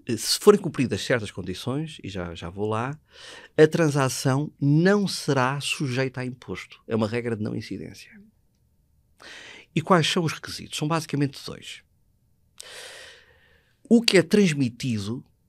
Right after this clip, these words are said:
tem de constituir um ramo de atividade, tem de ter uma independência organizacional.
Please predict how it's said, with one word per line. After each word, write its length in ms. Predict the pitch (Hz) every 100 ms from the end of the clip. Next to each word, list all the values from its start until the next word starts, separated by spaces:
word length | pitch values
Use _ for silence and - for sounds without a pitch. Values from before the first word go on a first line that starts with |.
| _ _ _ _ _ _ _ _ -
tem 180 | 202
de 100 | 202 -
constituir 720 | 165 - 165 151 156 175 156
um 100 | 127
ramo 500 | 107 110 190 190 131
de 120 | 101
atividade, 640 | 92 - 85 80 73 73 - - _ _ _ _ _ _
tem 180 | 160 160
de 140 | 143 -
ter 260 | 165 165 -
uma 240 | 180 175 170
independência 1400 | 170 170 175 226 - 190 175 156 143 208 196 - 123
organizacional. 1000 | 107 98 95 90 85 - 85 78 - -